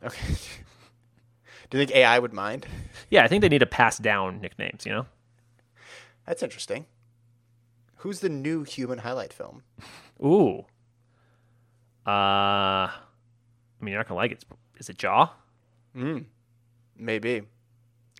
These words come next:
Speaker 1: Who's the new Magic?
Speaker 2: Mm, that's a tough one.
Speaker 1: Who's the new M J? <laughs>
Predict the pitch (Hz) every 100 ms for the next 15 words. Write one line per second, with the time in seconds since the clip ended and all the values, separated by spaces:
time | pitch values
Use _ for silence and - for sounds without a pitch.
0 | _ - 170 202 160 143 143 151 123 117
1 | 110 123 - - - _ _ _ _ _
2 | _ - 117 127 127 120 113 107 98 90
3 | _ - 101 - 90 - 78 - _ _
4 | _ _ _ _ _ _ _ _ _ _
5 | 190 214 156 135 139 139 113 113 _ _
6 | _ _ _ _ _ _ - 120 120 107
7 | - -